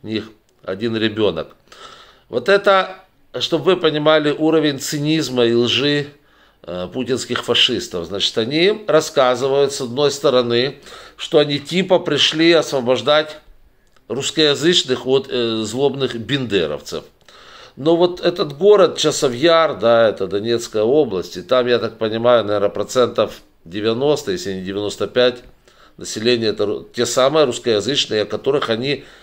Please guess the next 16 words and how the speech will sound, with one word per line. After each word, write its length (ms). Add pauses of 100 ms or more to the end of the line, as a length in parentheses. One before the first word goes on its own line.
(200)
э, 200
заявляли, 1400 (120)
что 200
они 160
так 260
сильно 460 (140)
пекутся, 460
и 40
что 200
они 180
их 420 (500)
избавляют 720
от 380
злобных, 720
ужасных 540 (260)
бендеровцев, 840